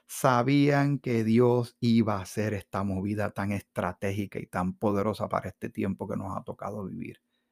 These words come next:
Y cuando uno sabe esta libertad, esta gracia,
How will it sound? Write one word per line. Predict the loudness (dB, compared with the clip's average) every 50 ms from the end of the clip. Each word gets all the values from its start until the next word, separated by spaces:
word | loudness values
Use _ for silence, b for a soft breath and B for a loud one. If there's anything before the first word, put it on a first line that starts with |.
| _ _ _ _ _ _ _ _ _ _ _ _ _ _ _ _ _ _ _ _ _ -2
Y | -2 -2 0
cuando | 4 6 6 8 8 8 6 6
uno | 8 8 6 6 6
sabe | 4 2 2 4 4 2
esta | 0 _ _ _ -4 -4 -2 0
libertad, | 0 0 0 0 0 -2 -6 _ _ -6 -6 -4 -4 -4
esta | -4 -6 -6 _ -6 -4 -4 -2
gracia, | 0 0 2 2 2 0 0 -2 -6 -6 -8 -8 -8